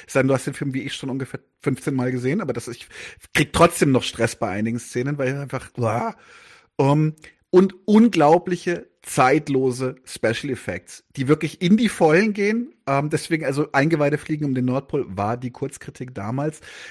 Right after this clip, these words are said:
Es geht schon ans Eingemachte, ist aber nicht selbstzweckhaft. Also es ist nicht so, dass der Film nur auf dem Splatter sich ausruht, sondern es ist tatsächlich so, dass er einfach dem,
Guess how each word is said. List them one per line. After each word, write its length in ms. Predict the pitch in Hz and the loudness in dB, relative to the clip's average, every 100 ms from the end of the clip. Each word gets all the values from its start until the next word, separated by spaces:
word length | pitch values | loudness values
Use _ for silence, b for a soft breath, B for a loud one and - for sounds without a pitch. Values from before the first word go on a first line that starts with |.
| B | B
Es 180 | 143 - | -4 0
geht 180 | 165 | 0
schon 220 | - 165 208 | 4 4 4
ans 280 | 175 - 123 | 0 0 2
Eingemachte, 680 | 143 226 220 208 - - | 2 4 2 0 -2 -6
ist 260 | - 196 - | -4 -4 0
aber 180 | 170 170 | 2 2
nicht 220 | 170 - | 0 0
selbstzweckhaft. 880 | 131 135 - - 90 - - - | 2 2 -4 -8 -10 -10 -20 -14
Also 120 | 107 113 | -12 -10
es 100 | 147 | -8
ist 140 | - | -6
nicht 140 | 165 | -6
so, 80 | - | -4
dass 160 | 147 - | -6 -4
der 120 | 151 | -4
Film 320 | - 151 151 | -2 2 4
nur 340 | 156 170 180 - B B B - | 4 4 4 0 B B B -4
auf 160 | 139 | -4
dem 160 | - 147 | -2 -4
Splatter 480 | - - 127 170 139 | -4 -2 -2 0 -2
sich 220 | 131 - | -4 -2
ausruht, 520 | 117 202 - 214 208 | 2 2 0 -6 -6
sondern 240 | 180 151 | -4 -4
es 140 | 147 165 | -6 -8
ist 140 | 151 | -8
tatsächlich 420 | 151 - 143 147 | -6 -4 -6 -6
so, 140 | - 147 | -8 -8
dass 160 | 139 | -6
er 120 | 139 87 | -4 -4
einfach 360 | 143 - - B B B B | -4 -4 -8 B B B B
dem, 300 | 135 135 135 | 0 0 0